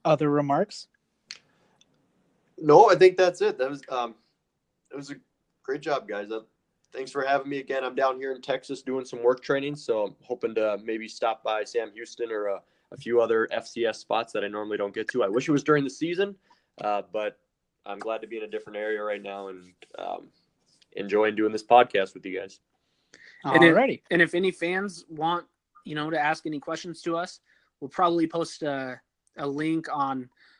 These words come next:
Speaker 3: our page that ask, uh, you know, is asking you guys to, to, um, step in there and ask some questions, so we have something else to talk about in a couple weeks.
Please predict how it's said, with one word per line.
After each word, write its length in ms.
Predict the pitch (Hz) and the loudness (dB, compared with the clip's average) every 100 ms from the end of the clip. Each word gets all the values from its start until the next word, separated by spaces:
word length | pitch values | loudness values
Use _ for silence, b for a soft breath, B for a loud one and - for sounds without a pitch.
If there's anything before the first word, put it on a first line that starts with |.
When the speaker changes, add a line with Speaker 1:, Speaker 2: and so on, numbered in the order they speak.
| b | b
Speaker 3:
our 100 | 135 | -8
page 460 | 135 - 185 185 156 | -6 -2 0 0 -2
that 80 | 143 | -2
ask, 340 | 139 143 - | 0 -2 -4
uh, 160 | 143 143 - - | -10 -10 -12 -16
you 180 | 156 131 | -10 -10
know, 160 | 131 - | -10 -10
is 140 | - 143 | -8 -2
asking 340 | 143 139 156 | -2 -2 -4
you 80 | 147 | -2
guys 340 | 139 139 131 | -2 -4 -6
to, 380 | - 135 131 123 - _ _ _ _ _ | -10 -8 -6 -8 -14 _ _ _ _ _
to, 340 | - 131 127 131 | -14 -10 -8 -6
um, 160 | 123 | -8
step 260 | 123 165 147 | -4 -2 -2
in 100 | 151 | 0
there 120 | 147 | -2
and 100 | 139 | 0
ask 220 | 139 139 | -2 -4
some 160 | - 135 | -8 -10
questions, 460 | - 135 - 131 | -8 -8 -8 -10
so 80 | 131 | -8
we 240 | 131 131 123 | -6 -6 -6
have 160 | 135 | -8
something 220 | 139 143 | -6 -6
else 180 | 139 127 | -4 -6
to 60 | - | -6
talk 180 | 135 123 | -4 -4
about 200 | 131 120 | -6 -8
in 60 | |
a 40 | 123 | -10
couple 200 | 113 127 | -14 -14
weeks. 300 | 117 - | -14 -16